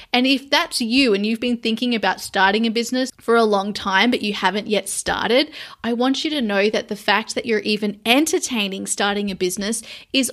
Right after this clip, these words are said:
also a very significant thing that you should be super proud of. Just know that I have never, ever regretted starting my business. I've never met anyone who has.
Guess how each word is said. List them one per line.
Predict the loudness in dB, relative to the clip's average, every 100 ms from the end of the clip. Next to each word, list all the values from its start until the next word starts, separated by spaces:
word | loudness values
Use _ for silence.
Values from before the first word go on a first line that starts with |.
| 2
also | 6 6 4 2 4
a | 4
very | 2 0 0
significant | 0 -2 -2 -2 -2 -4 -2
thing | 0 0 0
that | -2
you | 0
should | 0 0
be | -2
super | -2 0 0 2 0 0 0 -2 -6
proud | -4 -2 0
of. | -2 -6 -8 -14 -20 -10 0
Just | 4 4 2
know | 2 2 2 2 0 -2 -6
that | 0
I | 2
have | 2 2
never, | 0 2 2 2 0 -2 _
ever | 0 0 0 -2 -2
regretted | -4 -2 0 0 -2 -4
starting | -4 -2 -2
my | -4 -2
business. | 0 0 -4 -6 -8 -10 -4
I've | -2 2
never | 4 6 6
met | 4 4
anyone | 2 2 2 2 0
who | -2
has. | -2 -4 -2 0 0